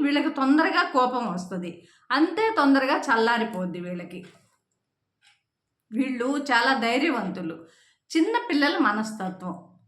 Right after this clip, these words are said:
గౌరవంగా బ్రతుకుతారు, ఆత్మాభిమానం ఉన్నవాళ్ళు. ఇచ్చిన మాటకు కట్టుబడేవాళ్ళు వీళ్ళు. ఎవరిని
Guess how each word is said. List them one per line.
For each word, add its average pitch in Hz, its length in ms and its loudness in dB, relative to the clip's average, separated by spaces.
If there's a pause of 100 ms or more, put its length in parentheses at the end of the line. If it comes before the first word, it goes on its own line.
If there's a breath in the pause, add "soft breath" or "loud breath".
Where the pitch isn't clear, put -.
(380)
గౌరవంగా 294 680 4
బ్రతుకుతారు, 226 680 -2 (140)
ఆత్మాభిమానం 262 920 4
ఉన్నవాళ్ళు. 180 460 -4 (460 soft breath)
ఇచ్చిన 269 380 0 (100)
మాటకు 254 400 2
కట్టుబడేవాళ్ళు 208 840 -2
వీళ్ళు. 170 340 -6 (560)
ఎవరిని 311 500 0